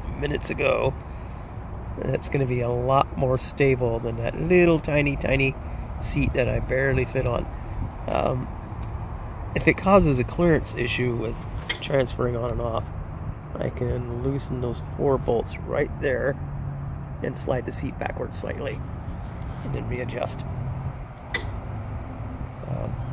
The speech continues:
this is the little plastic lock I'm using to lock the handbrake when I'm doing a transfer. It looks pretty cheesy, but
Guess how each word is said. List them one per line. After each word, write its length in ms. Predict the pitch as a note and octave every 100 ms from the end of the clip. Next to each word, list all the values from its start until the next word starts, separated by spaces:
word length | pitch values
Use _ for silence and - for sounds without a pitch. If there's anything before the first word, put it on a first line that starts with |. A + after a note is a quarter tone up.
| - - - -
this 200 | C#3 D#3
is 160 | C3+
the 400 | - B2+ A#2+ B2 - - - - -
little 160 | - B2
plastic 540 | - C3 C3 B2+ C3 -
lock 380 | A#2+ A#2 B2+ A#2+
I'm 120 | A#2
using 300 | A2+ A#2+ A#2+
to 80 | A#2
lock 300 | A2+ A#2 B2
the 60 | A#2+
handbrake 440 | B2 A2+ A2 B2
when 100 | A#2+
I'm 120 | A#2+
doing 180 | B2 A2+
a 60 | A2+
transfer. 520 | A#2+ A#2 A#2+ - B2 - - - - - - - - -
It 60 | D#3+
looks 260 | B3+ -
pretty 220 | - C#4+
cheesy, 380 | A3 - A#3 A#3
but 200 | - B2